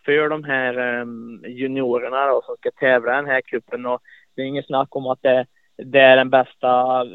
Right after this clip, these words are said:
vägen att gå då. Eh, om man vill till den absoluta V M-toppen. De, de arbetar verkligen för oss chaufförer och försöker utbilda oss och, ja, förbereda oss på det mesta. Och sen, eh,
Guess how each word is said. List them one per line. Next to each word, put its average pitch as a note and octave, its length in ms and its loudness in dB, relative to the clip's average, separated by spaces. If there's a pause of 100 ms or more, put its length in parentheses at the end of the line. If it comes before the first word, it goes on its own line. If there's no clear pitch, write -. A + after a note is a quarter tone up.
(140)
vägen B2+ 420 -2
att B2+ 140 -8
gå C#3 300 -4
då. C3 120 0 (300)
Eh, B1 680 -20 (1080)
om B2+ 180 -16
man A#2+ 160 -8
vill B2 200 -4
till B2 160 -6
den A#2+ 100 -4
absoluta A#2 500 -8
V A#2+ 180 -2
M-toppen. A#2+ 520 -8
De, B2 220 -2 (400)
de B2+ 260 0
arbetar B2 480 4
verkligen B2 320 -4
för C3+ 100 -8
oss B2 220 -8
chaufförer B2 560 -2
och B2+ 260 0
försöker B2+ 340 -6
utbilda B2 520 -4
oss B2 240 -2
och, B2+ 240 2 (420)
ja, D3 280 6
förbereda B2+ 520 0
oss C3 200 0
på C#3 140 0
det C3+ 60 -2
mesta. C#3 400 -4
Och C3+ 160 0
sen, C3 300 -6
eh, B2+ 500 -4